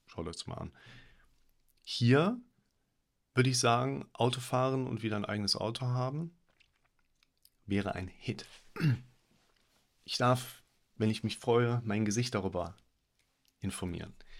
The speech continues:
Das würde ich hier ganz bewusst noch mit dazu schieben. Da hatte ich eine Sache noch gesehen, die, die finde ich auch ganz spannend, die würde ich hier mit reinbringen. Das ging mir nämlich auch gerade schon so beim Lesen durch den Kopf, dass es zu einem Aspekt aus meinem Buch passt, wo ich sag,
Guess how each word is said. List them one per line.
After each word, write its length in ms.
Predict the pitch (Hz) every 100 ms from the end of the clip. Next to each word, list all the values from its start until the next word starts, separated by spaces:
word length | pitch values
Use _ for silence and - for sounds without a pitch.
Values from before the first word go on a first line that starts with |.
| - - - - - -
Das 240 | 107 101 117
würde 120 | 110
ich 120 | 104
hier 120 | 104
ganz 200 | 101 95
bewusst 320 | - 104 98
noch 80 | 98
mit 160 | 95 92
dazu 220 | - -
schieben. 300 | - 92 - - - -
Da 100 | 107
hatte 100 | 127
ich 120 | -
eine 160 | 127 151
Sache 200 | 147 143
noch 160 | 131
gesehen, 680 | 127 110 123 139 135 - -
die, 760 | 110 104 104 120 117 117 113 -
die 220 | 113 110
finde 180 | - 127
ich 120 | 123
auch 140 | 135 -
ganz 180 | 110 -
spannend, 520 | - 98 135 156 -
die 100 | 104
würde 120 | 113
ich 60 | -
hier 120 | 123
mit 180 | 127 123
reinbringen. 360 | 120 123 127 123
Das 140 | -
ging 160 | 127 127
mir 60 |
nämlich 280 | 117 110 -
auch 120 | 117
gerade 280 | - 104 120
schon 200 | 120 113
so 100 | 110
beim 140 | 101
Lesen 260 | 101 113 120
durch 140 | 110
den 140 | - 110
Kopf, 280 | 120 120 - - - - -
dass 160 | - 101
es 120 | 110
zu 100 | -
einem 180 | - 107
Aspekt 380 | 101 - 107 110
aus 140 | -
meinem 420 | 101 101 101 101 98 92 -
Buch 160 | 117 120
passt, 400 | - 104 120 - - - - _ _ _ _ _
wo 140 | - 101
ich 120 | 101
sag, 360 | 107 107 -